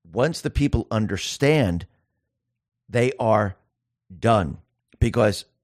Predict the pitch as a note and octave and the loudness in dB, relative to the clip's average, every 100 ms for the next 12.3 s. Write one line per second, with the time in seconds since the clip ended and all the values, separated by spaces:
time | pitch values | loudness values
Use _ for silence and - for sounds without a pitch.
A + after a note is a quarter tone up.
0 | _ G2+ - F3+ E3 A2 G2+ G#2 G#2+ G#2+ | _ -6 0 0 2 0 0 0 -2 -2
1 | G#2+ - G#2 G2 G2+ A#2+ - A2 F#2+ G2 | -2 2 2 2 0 -2 -2 0 0 -2
2 | G#2+ G2 F2+ G2+ G2 G2 F#2 F#2 - A#2 | -2 -6 -2 0 2 0 0 -2 0 0
3 | A2 - - - B2+ F#3 - A#2 A#2+ D#3+ | 0 -2 -20 -6 -2 -2 -2 -4 -4 -2
4 | F3+ D3 C#3 C3 A2+ A#2 B2 A#2 G2 A2 | 0 0 0 -2 -4 -4 -4 -6 -6 -2
5 | C3+ - F2+ D#2+ _ _ _ - B2 F#3 | -4 -4 -8 -8 _ _ _ -4 0 0
6 | - C#3 C#3+ - A#2 G3 - C#3 G2+ D2 | -2 -4 -4 -4 -4 -4 -6 -6 -6 -8
7 | - - _ _ _ _ _ _ C3 G#3+ | -12 -18 _ _ _ _ _ _ 0 2
8 | E3+ - C3 - E3 D3 C3+ B2+ - A#2 | 0 -2 -4 -2 -2 2 2 0 -4 -2
9 | G#2+ E3 A#2+ B2 B2 B2 D3 C#3 A#2 A#2+ | 0 0 0 -2 -2 0 0 2 2 2
10 | A2+ B2 D3 A#2+ - A2+ G#2+ - _ _ | 2 0 0 -2 -2 -2 -2 -4 _ _
11 | - - C3+ C3+ C3 G#2+ A#2 A#2 - D#3+ | -10 0 0 2 0 2 0 0 -4 -4
12 | F#3 - D#2 | -2 -4 -8